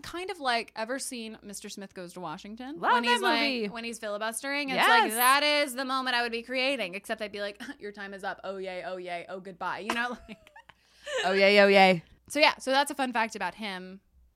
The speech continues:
Speaker 1: um, at his time in government and private practice. Yeah, he, he spent some time in the, in the scotus building
Speaker 2: Yeah.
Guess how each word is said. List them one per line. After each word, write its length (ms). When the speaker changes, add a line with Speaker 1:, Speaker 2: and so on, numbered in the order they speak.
Speaker 1:
um, 260
at 100
his 160
time 380
in 160
government 340
and 80
private 240
practice. 400
Yeah, 200
he, 280
he 120
spent 240
some 140
time 300
in 80
the, 120
in 160
the 60
scotus 360
building 480
Speaker 2:
Yeah. 220